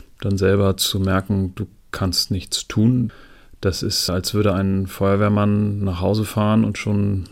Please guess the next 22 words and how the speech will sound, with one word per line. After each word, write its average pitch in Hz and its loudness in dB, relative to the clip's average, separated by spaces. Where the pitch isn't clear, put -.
am 98 -2
Horizont 104 2
sehen, 107 4
dass 98 0
es 98 -4
brennt 104 2
und 95 0
er 95 -2
weiß 95 2
sofort, 98 -2
das 98 -2
ist 98 -4
mein 95 -2
Haus 95 0
und 104 -6
er 98 -2
steht 104 -2
da 101 0
und 107 -2
hat 101 -6
kein 110 -2
Wasser. 98 -6